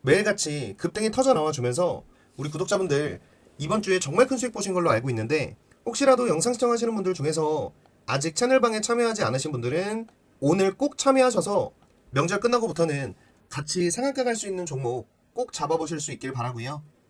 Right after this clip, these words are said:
또 채널방에서는 바쁘신 직장인분들을 위해서 이렇게 단타 종목만 드리는 게 아니라 올 한 해 열 배 이상 급등이 예상되는 대박주까지 같이 알려드리고 있으니까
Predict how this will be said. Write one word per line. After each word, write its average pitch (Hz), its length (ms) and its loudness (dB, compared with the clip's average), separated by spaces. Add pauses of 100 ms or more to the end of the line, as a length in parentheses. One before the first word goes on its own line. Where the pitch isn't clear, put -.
또 139 100 -4
채널방에서는 262 760 2
바쁘신 180 320 -4
직장인분들을 175 640 -4
위해서 156 500 -4
이렇게 - 180 -10
단타 165 280 -4
종목만 214 320 -2
드리는 151 240 -8
게 147 100 -4
아니라 120 480 -6 (320)
올 151 220 2
한 214 160 2
해 208 100 0
열 147 160 -2
배 180 140 0
이상 160 320 -2
급등이 151 280 -6
예상되는 151 640 -4 (400)
대박주까지 196 760 0
같이 135 280 -6
알려드리고 139 400 -2
있으니까 139 480 -4